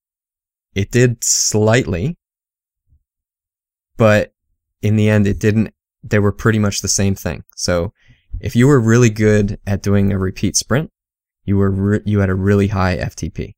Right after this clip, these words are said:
And if you had a really high F T P, you were really good at doing sprints over and over.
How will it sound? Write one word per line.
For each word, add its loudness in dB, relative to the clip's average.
And -4
if -4
you 0
had 0
a 0
really 2
high 2
F -2
T -4
P, 0
you -2
were 2
really 2
good -2
at -6
doing -4
sprints -6
over -4
and -4
over. -10